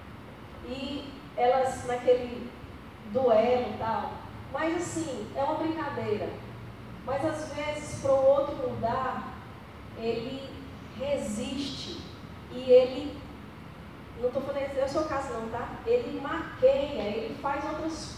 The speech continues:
coisas. Por quê? Porque ele tá fugindo de uma mudança. Né? Então, é, a, a razão de, de eu tá falando tudo isso,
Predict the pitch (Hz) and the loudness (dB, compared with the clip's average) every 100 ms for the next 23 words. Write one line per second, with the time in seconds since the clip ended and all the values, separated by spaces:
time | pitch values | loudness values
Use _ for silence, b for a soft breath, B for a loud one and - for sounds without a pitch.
0 | - 247 285 285 - - 247 247 - 202 | 6 8 10 6 0 0 4 4 2 -6
1 | - - - - - 220 240 226 247 - | -6 -8 -10 -12 -10 -8 -6 -6 -8 -8
2 | 262 240 226 294 254 220 202 - - - | -8 -6 -6 -4 -4 -4 -6 -8 -10 -10
3 | - - - - - - - - - - | -12 -12 -12 -12 -14 -14 -12 -12 -12 -12
4 | - - - 180 196 190 - - - 202 | -12 -14 -12 -12 -10 -10 -10 -10 -8 -6
5 | 208 254 - - 233 220 214 202 185 175 | 2 4 6 4 4 8 8 8 6 2
6 | - - - - - - - - - - | -2 -8 -12 -14 -14 -14 -14 -14 -14 -14
7 | - 214 240 220 254 254 262 254 247 247 | -2 0 2 0 0 2 2 6 6 6
8 | 247 247 233 214 - 233 - - 240 233 | 0 -2 -2 -4 0 0 0 0 2 0
9 | 240 285 277 254 202 - - | 0 -4 -4 -4 -4 -6 -8